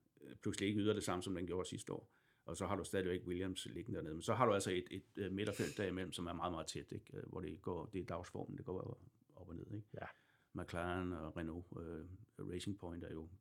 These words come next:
Speaker 1: super hurtige i deres Mercedes-kopi, ikke?
Speaker 2: Mm.
Speaker 1: Øh, Alfa Tauri er også med en gang imellem, ikke? Så, men ja. Det, det er jo, øh, et, et, et,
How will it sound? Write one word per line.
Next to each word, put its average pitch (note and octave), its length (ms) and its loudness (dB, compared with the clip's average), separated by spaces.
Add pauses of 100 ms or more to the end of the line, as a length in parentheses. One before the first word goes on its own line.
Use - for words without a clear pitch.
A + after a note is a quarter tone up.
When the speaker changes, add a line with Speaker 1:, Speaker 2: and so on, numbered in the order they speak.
(140)
Speaker 1:
super F#2 260 -2
hurtige F2+ 300 0
i - 40 0
deres - 260 -4
Mercedes-kopi, - 680 -6
ikke? - 160 -6
Speaker 2:
Mm. B2+ 300 8 (680)
Speaker 1:
Øh, F2 240 -4 (480)
Alfa G#2 200 0
Tauri G2 340 4
er F2+ 40 6
også G#2 200 2
med G2+ 120 4
en G#2+ 80 6
gang G#2+ 180 6
imellem, G#2 340 0
ikke? A2+ 160 -4
Så, - 200 -2 (500)
men F#2+ 320 2 (420)
ja. F#2 140 4 (1120)
Det, B2 280 12
det C#3+ 140 12
er D3+ 280 12
jo, A#2+ 360 12
øh, G#2+ 300 8
et, G2+ 200 2
et, G#2+ 80 2
et, - 200 0